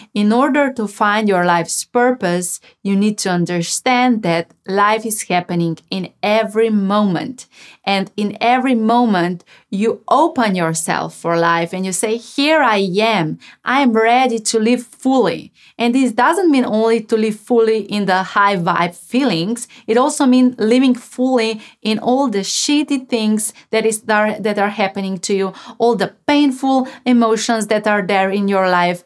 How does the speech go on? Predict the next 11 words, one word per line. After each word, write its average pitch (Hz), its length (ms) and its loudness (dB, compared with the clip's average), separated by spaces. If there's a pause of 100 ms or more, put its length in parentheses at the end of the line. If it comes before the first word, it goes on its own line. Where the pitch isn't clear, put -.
(100)
Wow, 180 640 0 (120)
allow, 196 720 0 (100)
allow, 202 680 2
allow. 196 580 2 (280)
And 202 200 0
more 254 520 2
open 185 600 -2
that 196 260 -4
you 180 220 -4
are, 196 400 2 (360)
more 247 540 2